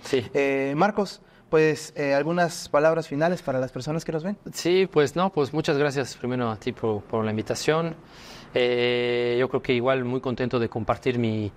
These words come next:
Speaker 1: mi historia con, con, con la gente, los poblanos, con México. Eh, igual pues seguiré aquí pues tratando de, de, de hacer lo, lo mejor posible. Los invito a que sigan,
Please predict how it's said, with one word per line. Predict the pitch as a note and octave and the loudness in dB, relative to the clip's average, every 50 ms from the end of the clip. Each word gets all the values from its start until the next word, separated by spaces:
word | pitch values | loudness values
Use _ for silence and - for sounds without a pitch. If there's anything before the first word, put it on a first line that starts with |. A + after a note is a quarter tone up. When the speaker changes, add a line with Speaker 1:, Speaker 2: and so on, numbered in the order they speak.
| - - - - - - - - | -12 -20 -20 -20 -20 -16 -8 -4
Speaker 1:
mi | B2 A#2+ A#2 A2+ | 0 0 2 0
historia | A2 - - D3 C#3 C3 C3 B2 A#2 - | 0 0 2 2 2 4 4 2 2 0
con, | - A#2 A2+ A2 A2 A2 A2 A2 G#2+ G#2+ G#2+ G#2+ A2 G#2+ G#2+ G#2+ G#2+ G#2 G#2 | 0 -2 0 0 -2 -2 -2 -4 -6 -6 -10 -12 -12 -10 -8 -6 -6 -6 -6
con, | - - A2+ G#2+ G#2+ G#2+ G#2+ G#2+ G#2+ G#2+ G#2 | -2 -2 0 0 0 0 -2 -2 -2 -4 -4
con | - - A#2 A2 | -4 -4 -4 -4
la | G#2 | -2
gente, | - - C3 C3 B2 B2+ C3+ B2+ B2+ B2+ B2 | -2 -2 -2 -2 0 0 0 0 2 2 0
los | A#2 G#2+ - | -2 -2 -4
poblanos, | - A2 G#2+ A2+ A#2+ B2 B2+ B2+ B2 B2 A#2 | -4 -2 0 4 4 4 4 2 0 -2 -4
con | - - A2 G#2 G#2 G#2 | -6 -6 -4 -4 -2 0
México. | A#2 C#3 C3+ - - - - - F#3 A3+ - - - - - - - - - - - - - - - - - | 0 0 0 -2 -6 -4 0 0 0 0 0 -8 -16 -20 -20 -20 -20 -20 -18 -18 -20 -20 -20 -20 -12 -4 -2
Eh, | C3 B2+ B2 B2 B2 B2 B2 B2 B2 A#2+ A#2+ A#2+ B2 B2 B2 B2 B2 B2 B2 B2 B2 A#2+ - - | 0 0 0 0 0 -2 0 0 0 0 0 0 0 -2 -2 -2 0 0 0 0 -2 -4 -4 -2
igual | C3 B2 C3+ D#3+ G#3 | 0 2 2 2 2
pues | - E3+ - | 0 -4 -2
seguiré | - C3+ C3 C#3+ C#3 D3+ D#3+ D#3+ | -2 -2 -2 0 0 0 2 2
aquí | D3+ D3 - D#3 D#3+ D#3 D#3 C#3+ D3 | 0 0 0 -2 -2 0 -2 -2 -2
pues | - C3 A2+ - - - - - - | -2 -4 -4 -4 -8 -14 -16 -10 -4
tratando | - B2 A#2+ - C3+ C3+ C3+ C3 | 0 0 0 0 0 0 0 2
de, | B2 A#2 A2+ A2 G#2 G2+ - - - - - - - - - | 2 2 0 0 -2 -4 -8 -16 -20 -20 -20 -20 -20 -12 -6
de, | A2 A#2 A2+ A2+ A2+ A2+ G#2+ | -2 0 0 2 2 2 4
de | A#2 A#2 | 2 2
hacer | A2+ - C#3 C3 | 2 2 -2 0
lo, | B2+ B2 A#2 A#2 A#2 A#2 | 0 0 0 0 0 0
lo | A2+ A2+ | 0 -2
mejor | A2+ A2 - B2 - | -2 -4 -4 -6 -6
posible. | - A#2 - - F3 F3 E3+ F3 F3 F3 E3 - - - - - - - | -6 -8 -6 -2 0 0 0 2 0 0 0 -2 -6 -16 -20 -18 -12 -10
Los | G2+ - - | -8 -4 -2
invito | A#2 B2 B2+ - A#2 | 0 0 2 2 0
a | |
que | - A2+ | -2 -2
sigan, | - - C3+ B2+ B2+ A#2+ A#2 A2+ G#2+ | -2 0 0 2 2 2 0 0 -4